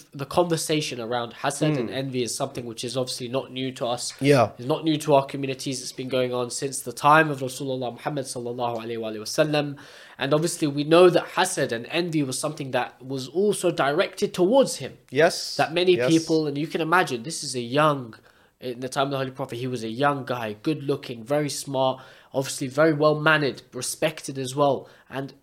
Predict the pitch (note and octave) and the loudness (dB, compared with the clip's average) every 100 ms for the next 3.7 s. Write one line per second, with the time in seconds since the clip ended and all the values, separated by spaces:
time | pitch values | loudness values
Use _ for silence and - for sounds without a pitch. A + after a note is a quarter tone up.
0 | - F#3 F#3 D3 C#3 G3 F#3 C#3+ A2+ - | -6 -4 -2 -2 4 4 4 0 -4 -20
1 | _ D3 C3 D#3+ A#2 C#3+ C#3+ G#3+ C#4+ C#3 | _ 0 4 4 4 -2 0 -2 -4 -8
2 | _ _ _ - D#3+ F3 E3 D#3 D3 - | _ _ _ -4 0 0 0 -6 -2 2
3 | D3+ A#2+ E2+ - - C3 | 2 2 -4 -10 -6 -6